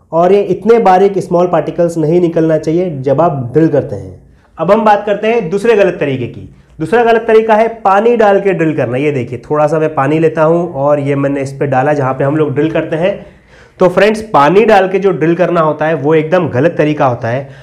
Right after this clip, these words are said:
हम पानी डाल के drill करते हैं glass पे या फिर tiles पे, ताकि हमारी drill bit जो है वो ठंडी रह सके, हमारा glass और tile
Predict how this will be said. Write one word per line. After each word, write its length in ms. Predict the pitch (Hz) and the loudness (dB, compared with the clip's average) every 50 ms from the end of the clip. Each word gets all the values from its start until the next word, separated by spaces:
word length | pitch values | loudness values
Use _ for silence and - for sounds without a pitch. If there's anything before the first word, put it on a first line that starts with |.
| - - _ | -20 -8 _
हम 220 | - 185 208 208 202 | 0 0 0 0 2
पानी 280 | - 156 151 170 202 220 | 2 2 2 4 4 4
डाल 180 | 214 208 202 196 | 4 4 4 2
के 120 | 196 214 196 | 2 0 0
drill 220 | 143 151 175 196 | 0 0 -2 0
करते 280 | 190 196 185 - - 196 | 0 0 0 0 -2 -2
हैं 300 | 185 196 208 185 139 113 | -2 -2 -2 -4 -4 -2
glass 360 | 135 147 160 190 185 - - - | 2 2 2 2 2 -2 -4 -2
पे 100 | 196 202 220 220 214 - - - - | -2 0 0 -2 -6 -10 -14 -6 -2
या 120 | 156 151 147 | 0 0 0
फिर 240 | - 208 196 208 202 | 0 -2 -2 -2 -2
tiles 260 | - 151 175 190 185 | 0 0 2 2 0
पे, 200 | - - 175 185 208 220 214 - - - _ | -2 -2 -2 -2 -2 -4 -6 -12 -18 -6 _
ताकि 280 | - - 151 - 220 214 | 0 0 0 2 0 0
हमारी 400 | 190 180 180 180 180 190 208 226 | 0 2 2 2 2 2 2 0
drill 340 | 180 143 147 170 185 196 175 | 0 0 0 2 2 4 4
bit 140 | 180 196 196 | 4 2 4
जो 160 | 180 202 202 | 2 0 0
है 100 | 190 202 | 2 2
वो 120 | 220 233 | 2 2
ठंडी 360 | 226 - 143 175 202 202 220 208 | 0 -2 -2 -2 0 0 2 2
रह 100 | 185 160 | 2 0
सके, 280 | 135 139 - - 113 107 104 - - _ _ - | 0 -4 -8 -8 -10 -12 -12 -16 -20 _ _ -6
हमारा 340 | 143 143 165 180 196 220 214 | -2 0 0 2 2 2 0
glass 440 | 170 139 143 156 170 190 190 180 - | 0 0 0 2 2 2 2 0 -4
और 300 | - 202 208 208 208 - - | -6 -4 -2 -2 -2 -2 -2
tile 280 | 165 170 202 214 208 | 0 0 0 -2 -2